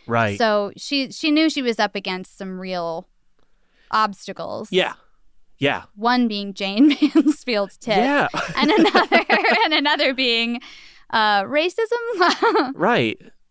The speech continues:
Speaker 1: Or xenophobia, at least.
Speaker 2: Xenophobia,
Speaker 1: Yeah.
Speaker 2: yeah.
Speaker 1: So they start shooting Houseboat, and Cary Grant is really trying to make this thing work with Sophia.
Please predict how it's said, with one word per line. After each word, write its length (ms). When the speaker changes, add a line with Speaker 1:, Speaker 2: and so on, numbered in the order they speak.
Speaker 1:
Or 60
xenophobia, 720
at 60
least. 380
Speaker 2:
Xenophobia, 200
Speaker 1:
Yeah. 400
Speaker 2:
yeah. 200
Speaker 1:
So 140
they 100
start 320
shooting 380
Houseboat, 800
and 220
Cary 240
Grant 340
is 160
really 220
trying 220
to 60
make 180
this 180
thing 260
work 300
with 100
Sophia. 540